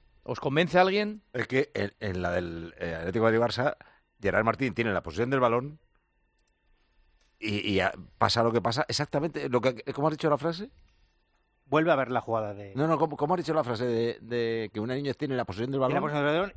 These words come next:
Speaker 3: y en su dinámica golpea, en la dinámica de, de, de, de hacer
Speaker 2: Tal
Speaker 3: un pase
Speaker 2: cual lo de Unai
Speaker 3: golpea.
Speaker 2: Núñez.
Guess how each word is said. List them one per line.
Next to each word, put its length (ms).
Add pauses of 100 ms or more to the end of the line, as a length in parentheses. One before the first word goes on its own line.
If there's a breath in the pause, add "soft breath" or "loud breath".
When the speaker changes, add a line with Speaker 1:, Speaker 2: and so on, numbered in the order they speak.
Speaker 3:
y 320
en 220
su 140
dinámica 460
golpea, 680
en 80
la 80
dinámica 340
de, 180
de, 200
de, 180
de 220
hacer 220
Speaker 2:
Tal 120
Speaker 3:
un 40
pase 120
Speaker 2:
cual 140
lo 160
de 60
Unai 180
Speaker 3:
golpea. 60
Speaker 2:
Núñez. 260